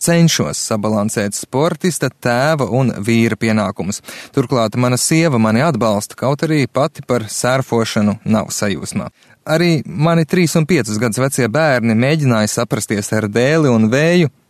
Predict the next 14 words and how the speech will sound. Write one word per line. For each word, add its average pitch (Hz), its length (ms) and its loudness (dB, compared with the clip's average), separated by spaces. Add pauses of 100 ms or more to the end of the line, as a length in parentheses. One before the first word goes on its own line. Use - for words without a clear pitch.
Mazajiem 196 480 4
patika. - 480 -4 (480)
Ja 120 80 2
viņi 117 220 2
gribēs 117 400 2
trenēties, 208 720 2 (180)
tā 143 160 -2
būs 196 240 2
viņu 135 320 4
izvēle, 98 480 0
ne 135 80 4
manējā. 107 540 0 (340)
Es, 143 160 -2
protams, 151 480 0